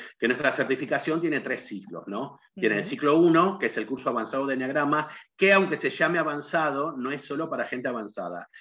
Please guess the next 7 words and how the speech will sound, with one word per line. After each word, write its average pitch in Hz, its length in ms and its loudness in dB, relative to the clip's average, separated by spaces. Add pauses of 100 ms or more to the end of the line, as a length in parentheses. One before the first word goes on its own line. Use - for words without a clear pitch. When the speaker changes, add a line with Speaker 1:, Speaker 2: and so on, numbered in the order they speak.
(180)
Speaker 1:
Lo 123 180 4
hemos 170 260 2
diagramado, 135 760 0
de, 110 320 -2
se - 280 -2
llama 190 500 -4
avanzado, 170 840 0